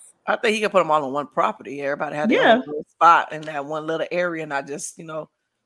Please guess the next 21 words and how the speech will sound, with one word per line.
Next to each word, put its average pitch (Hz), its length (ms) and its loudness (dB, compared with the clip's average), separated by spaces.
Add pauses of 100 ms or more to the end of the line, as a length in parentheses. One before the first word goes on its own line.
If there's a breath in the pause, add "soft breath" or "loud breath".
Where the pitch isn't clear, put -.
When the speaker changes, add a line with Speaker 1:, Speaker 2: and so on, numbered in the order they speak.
(120)
Speaker 1:
we 160 100 -10
walk 160 380 2
down 156 400 -2
there. 151 480 -2
Maybe 208 260 -6
he's 202 140 -8
in 190 80 -4
one 196 160 -2
of 190 80 -6
those 180 300 -4
relationship 160 680 -10
things 143 220 -18
we 135 80 -16
talked - 260 -12
about 123 300 -10
last 143 220 -8
show. - 240 -14 (260)
We - 140 -20
never 151 240 -10
know. 196 180 -12 (380)
Hmm. 311 120 -14